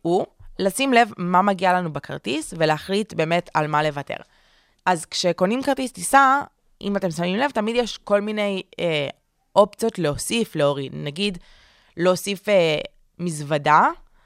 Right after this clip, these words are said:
אז לפעמים עולה כסף, אם לשלוח, אם לעלות קריון, או ל-, לבחור מושב, והרבה טיסות לואו-קוסט, אתה, אה, לא בוחר את המושב, פשוט בוחרים לך איזשהו מושב,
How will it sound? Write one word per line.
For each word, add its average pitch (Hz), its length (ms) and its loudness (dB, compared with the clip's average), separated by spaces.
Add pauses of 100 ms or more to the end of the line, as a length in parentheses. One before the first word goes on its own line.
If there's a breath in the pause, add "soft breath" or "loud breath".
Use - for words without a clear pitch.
(160)
אז 156 160 -4
לפעמים 160 300 -2
עולה 196 180 4
כסף, 208 380 0
אם 143 120 -6
לשלוח, 160 640 4
אם 147 100 -8
לעלות 143 280 -4
קריון, 156 560 -4 (140)
או 156 180 2
ל-, 139 120 -4 (240)
לבחור 160 400 -4
מושב, 170 420 2
והרבה 147 240 -2
טיסות 165 320 -8
לואו-קוסט, 202 400 -2
אתה, 147 200 -8
אה, 143 140 -6 (640 soft breath)
לא 180 420 4
בוחר 170 360 -2
את 156 100 -4
המושב, 170 360 4 (140)
פשוט 165 380 -8 (520)
בוחרים 175 340 -2
לך 175 140 0
איזשהו 156 380 -2
מושב, 175 340 0